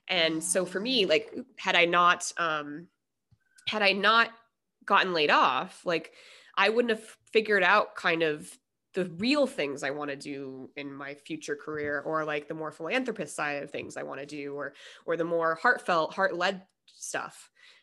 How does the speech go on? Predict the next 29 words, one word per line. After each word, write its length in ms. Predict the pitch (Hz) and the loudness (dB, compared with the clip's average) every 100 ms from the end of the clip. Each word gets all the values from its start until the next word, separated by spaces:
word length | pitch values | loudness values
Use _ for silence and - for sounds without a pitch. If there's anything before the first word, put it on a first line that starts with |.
| _ | _
So 360 | - 208 190 185 | 4 6 6 6
it's, 220 | 202 - | 0 0
it's, 280 | 208 202 - - | -4 -4 -4 -4
it's 160 | 202 | 2
nice 280 | 240 254 254 | 4 4 2
because 260 | 220 220 180 | -4 0 2
I 140 | 190 | 4
wake 220 | 208 202 | 4 4
up 200 | 180 220 | 2 0
every 260 | 262 294 302 | -4 -4 -4
day 320 | 330 349 349 | -2 -2 -2
and 100 | 233 | 0
I'm 120 | 180 170 | 0 -2
like, 260 | 160 156 - | -4 -6 -10
"Cool, 220 | 302 208 | -6 -4
I 60 | 143 | -4
get 80 | - | -6
to 60 | |
talk 160 | - - | -6 -6
to 60 | - | -6
people 160 | 165 | -6
all 80 | 160 | -6
around 260 | 156 151 135 | -6 -8 -8
the 60 | 156 | -8
world 320 | 214 269 262 | -6 -4 -2
right 220 | 269 - | -2 -2
now. 200 | 226 233 | -6 -6
That's 200 | - - | -6 -6
awesome." 760 | 185 196 220 - 226 220 220 | -2 -2 -2 -4 -4 -4 -4